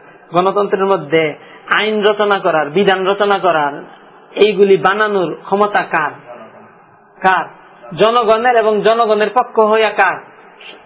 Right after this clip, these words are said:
সংসদের না? জনগণের পক্ষ হইয়া কার এটা রচনা করার দায়িত্ব এবং রচনা করার অধিকার?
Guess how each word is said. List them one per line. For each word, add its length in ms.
সংসদের 420
না? 120
জনগণের 400
পক্ষ 240
হইয়া 240
কার 420
এটা 320
রচনা 220
করার 300
দায়িত্ব 540
এবং 220
রচনা 320
করার 240
অধিকার? 360